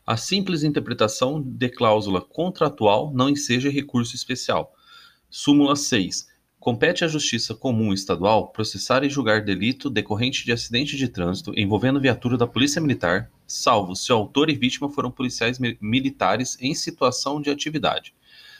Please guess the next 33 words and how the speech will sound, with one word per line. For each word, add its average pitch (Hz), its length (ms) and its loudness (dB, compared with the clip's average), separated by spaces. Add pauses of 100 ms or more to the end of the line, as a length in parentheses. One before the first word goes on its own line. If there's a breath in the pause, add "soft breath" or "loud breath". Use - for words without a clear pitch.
Súmula 165 400 2
sete. - 540 -2 (320 soft breath)
A 143 100 4
pe-, 170 320 -2
a 135 180 4
pretensão 160 640 0
de 98 120 -2
simples 190 440 -2
reexame 123 400 4
de 92 100 0
prova 92 460 2
não 120 200 2
enseja 131 360 0
recurso 139 380 0
especial. - 520 -2
Essa 135 180 -8
súmula 156 260 -2
sete 139 300 -4
aqui, 143 300 -4
ela 147 220 2
é 147 40 0
que 143 320 -2
mais 135 600 0
ens-, 160 180 -4
dá 131 320 0
trabalho 92 460 2
pra - 140 -12
gente, 95 300 -6
pra 95 180 -4
reconhecer 98 440 -4
um 92 260 -4
recurso 98 400 -8
especial. - 540 -4